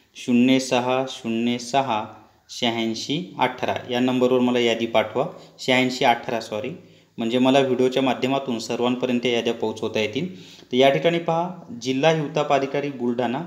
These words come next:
बहुउद्देशीय आरोग्य कर्मचारी पन्नास टक्के पदभरती निवड यादी.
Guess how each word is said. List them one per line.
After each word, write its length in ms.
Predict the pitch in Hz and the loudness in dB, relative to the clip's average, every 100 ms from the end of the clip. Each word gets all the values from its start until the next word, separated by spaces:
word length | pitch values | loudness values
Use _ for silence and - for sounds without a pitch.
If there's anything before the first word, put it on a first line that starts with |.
| - - _ _ _ | -12 -20 _ _ _
बहुउद्देशीय 640 | 120 127 160 156 170 165 170 | -2 0 0 2 2 4 4
आरोग्य 320 | 143 139 147 | 4 2 -2
कर्मचारी 480 | 147 143 143 143 147 | -4 -2 -2 -2 -4
पन्नास 380 | 139 120 127 131 | -2 0 0 -2
टक्के 220 | 135 - | -6 -4
पदभरती 680 | 139 123 120 120 120 - 185 | -2 0 2 2 0 -2 -2
निवड 380 | 180 135 117 107 | 2 4 4 4
यादी. 260 | 101 98 | 2 0